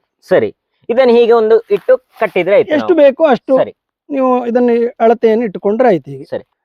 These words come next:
Speaker 2: ಇಲ್ಲಿಗೆ, ಇಲ್ಲಿಗೆ ಮೇಲ್ಗಡೆಗೆ ಫ್ರೂಟಿಗೆ ಕಟ್ಬೇಕು ಈಗ. ಕೆಳಗಡೆ ಓಪನ್ ಇದ್ರೂ ತೊಂದ್ರೆ ಇಲ್ಲ.
Speaker 1: ಸರಿ.
Speaker 2: ಈ ಫ್ರೂಟ್ ಫ್ಲೈ ಕೆಳಗಿನಿಂದಾಗಿ ಬಂದು
Speaker 1: ಬರುದಿಲ್ಲ,
Speaker 2: ಅಟ್ಯಾಕ್ ಮಾಡುವಂಥದ್ದು
Speaker 1: ಬರುದಿಲ್ಲ.
Speaker 2: ಕಮ್ಮಿ.
Speaker 1: ನೇರವಾಗಿ ಬರುವಂಥದ್ದು
Speaker 2: ನೇರವಾಗಿ
Speaker 1: ಫ್ರೂಟ್.
Speaker 2: ಬರುವಂಥದ್ದು. ಹಾಗೆ.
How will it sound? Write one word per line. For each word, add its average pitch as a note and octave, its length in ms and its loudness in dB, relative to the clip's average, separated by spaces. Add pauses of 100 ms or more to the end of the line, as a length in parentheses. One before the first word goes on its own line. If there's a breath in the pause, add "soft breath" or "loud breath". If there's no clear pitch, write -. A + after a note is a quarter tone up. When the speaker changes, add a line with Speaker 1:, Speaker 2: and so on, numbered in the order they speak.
(120)
Speaker 2:
ಇಲ್ಲಿಗೆ, D4+ 480 0
ಇಲ್ಲಿಗೆ C4+ 320 -2
ಮೇಲ್ಗಡೆಗೆ D4 600 0
ಫ್ರೂಟಿಗೆ C4 400 -8
ಕಟ್ಬೇಕು G#3 500 -2
ಈಗ. D#3+ 140 -4 (440)
ಕೆಳಗಡೆ B3+ 340 2
ಓಪನ್ C4+ 340 2
ಇದ್ರೂ C4 240 -6
ತೊಂದ್ರೆ F3 320 -6
ಇಲ್ಲ. D3 140 -14 (200)
Speaker 1:
ಸರಿ. G#3 140 -2
Speaker 2:
ಈ F#3+ 40 -4
ಫ್ರೂಟ್ A#3+ 240 -14
ಫ್ಲೈ A#3 220 2
ಕೆಳಗಿನಿಂದಾಗಿ A#3+ 680 0
ಬಂದು A3+ 260 -6
Speaker 1:
ಬರುದಿಲ್ಲ, C4+ 300 -2
Speaker 2:
ಅಟ್ಯಾಕ್ F#3+ 180 -4
ಮಾಡುವಂಥದ್ದು G#2+ 360 -4
Speaker 1:
ಬರುದಿಲ್ಲ. G#2 160 -8
Speaker 2:
ಕಮ್ಮಿ. F3 280 -6
Speaker 1:
ನೇರವಾಗಿ F3 540 2
ಬರುವಂಥದ್ದು A3+ 320 0
Speaker 2:
ನೇರವಾಗಿ G#3 200 0
Speaker 1:
ಫ್ರೂಟ್. C#4+ 140 -10
Speaker 2:
ಬರುವಂಥದ್ದು. D3+ 760 -12
ಹಾಗೆ. C#3 220 -10